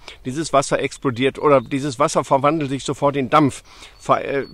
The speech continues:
vergrößert dabei sein Volumen um das X-fache. Es kommt zu einer Wasserdampfexplosion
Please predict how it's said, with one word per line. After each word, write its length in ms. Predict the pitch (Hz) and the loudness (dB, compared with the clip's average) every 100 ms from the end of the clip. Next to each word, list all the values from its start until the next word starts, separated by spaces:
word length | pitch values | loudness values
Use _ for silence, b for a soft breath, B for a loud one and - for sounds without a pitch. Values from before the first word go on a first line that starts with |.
| - 135 | -18 -8
vergrößert 720 | - 131 131 175 196 170 127 | -4 0 2 2 2 0 2
dabei 280 | 147 151 147 | 2 2 0
sein 260 | 139 135 | 0 -2
Volumen 400 | 127 123 170 165 | -2 0 0 0
um 140 | 143 135 | 0 -2
das 200 | 120 - | -4 -6
X-fache. 540 | - - - 123 180 | -6 -4 -2 -2 -2
Es 200 | 143 - | -4 -6
kommt 200 | - 175 | -6 -6
zu 120 | - | -4
einer 260 | 139 127 95 | -4 -4 -2
Wasserdampfexplosion 1400 | 127 - 143 131 127 - 139 - 135 110 131 156 180 233 | -2 0 0 0 0 -6 -8 -6 -6 -2 0 4 4 4